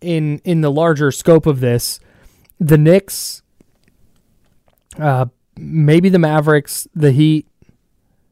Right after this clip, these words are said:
probably the Thunder, probably the Clippers, are all in that, in that basket of teams where you're going, "Yeah, they're, they're good, but do you see them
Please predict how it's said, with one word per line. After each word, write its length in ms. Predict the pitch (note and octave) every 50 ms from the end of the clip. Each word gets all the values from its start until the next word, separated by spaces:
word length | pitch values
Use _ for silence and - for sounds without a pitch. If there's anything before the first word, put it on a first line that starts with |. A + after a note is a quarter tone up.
| _ _ _ _ -
probably 180 | - C#3+ C#3+ C#3+
the 100 | C#3 C3+
Thunder, 600 | - - D3 C#3+ C#3+ C#3 C3+ C3+ C3+ C3 - _ _ _ _ _ _ _ _ _ _ _ _ _ _ _ _ _ _ _ _ _ _ _ _ _ _ _ _ _ _ _ _ _ _ -
probably 160 | - D3+ C#3
the 60 | C#3
Clippers, 600 | B2+ - - C#3+ C3+ - C3 B2+ B2 - - - _ _ _ _ _ _ -
are 160 | - E3 E3+ -
all 260 | - F3 F#3 G3+ G3
in 160 | G3 F#3 F3+ E3+
that, 360 | E3+ D#3+ D#3 D3 D3 - _ _ _ _ _ -
in 220 | G3 E3+ D#3+ D#3
that 400 | D#3 D3+ C#3+ C#3 C3+ C3 - _ _ _ _ _ _ _ _ _ _ _ _ _ - F3 C#3 - -
basket 440 | E3 D3+ D3+ D#3+ - - - E3+ D3+
of 120 | C#3 -
teams 360 | - D#3+ D#3+ D#3 D3 D3 C3
where 180 | C#3 C#3+ C3+ C3+
you're 140 | C3 C3+ C3
going, 440 | C3 D3 C#3 C3+ C3+ B2+ B2+ A#2+ - _ _ _ _ _ _ _ _ _ _ _ _ _ _ _ _ _ _ _
"Yeah, 320 | - E3 E3+ F3 E3+ E3+
they're, 260 | D#3+ E3+ F3+ F#3+ F#3+ F3
they're 260 | E3+ E3 F3 F#3 F3
good, 480 | D3+ C3+ F3 F3 F3 E3 D3+ C#3 C3
but 340 | B2+ D3 C#3+ C3+ B2+ B2+ _ _ _ - F#3
do 100 | D#3 D#3
you 80 | D3+ C#3
see 200 | - - F#3 F3+
them 380 | E3 E3 D#3 D3 C#3+ C#3 D3